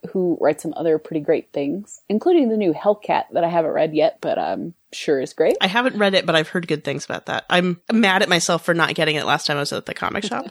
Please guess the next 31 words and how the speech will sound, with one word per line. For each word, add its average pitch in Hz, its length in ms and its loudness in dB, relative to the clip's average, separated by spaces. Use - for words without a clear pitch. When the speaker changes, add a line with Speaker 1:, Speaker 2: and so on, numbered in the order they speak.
Speaker 2:
<laughs> - 240 -14
Speaker 1:
That's 202 160 -4
right. 180 240 4
It - 160 4
is, - 240 -4
it, 175 240 0
it 196 140 4
looks 185 300 2
great. - 340 -4
This, 208 240 2
this - 500 -4
webcomic, 196 760 0
though, 151 420 4
Kate 196 300 4
or 170 160 6
Die, 160 480 2
is 175 480 4
individual 208 640 4
s-, 175 160 -2
strips - 640 0
musing 180 420 0
on 156 360 0
all 190 200 4
kinds 175 240 0
of 160 80 0
different 170 300 -4
things 160 220 0
from 147 200 -6
feminism 190 840 4
to 143 360 0
bisexuality 175 1120 2